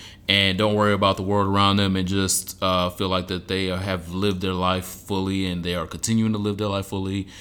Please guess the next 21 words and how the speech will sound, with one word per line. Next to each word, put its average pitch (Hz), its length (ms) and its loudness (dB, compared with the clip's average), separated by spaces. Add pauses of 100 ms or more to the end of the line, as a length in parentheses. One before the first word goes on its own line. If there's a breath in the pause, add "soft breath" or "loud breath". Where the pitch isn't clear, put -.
(200 loud breath)
and 92 140 -6
continuing 117 360 4
to 104 80 2
thrive 107 360 4
and 98 120 0
be 110 120 2
successful 110 480 -4
because 92 260 -8
they 107 140 -2
just 101 180 -4
went 90 160 -2
home 110 260 2
after 107 220 0
work 107 260 0
and 95 80 -4
put 107 160 -4
their 101 120 -2
head 104 160 0
in 101 80 -2
the 98 80 -2
pillow 104 480 0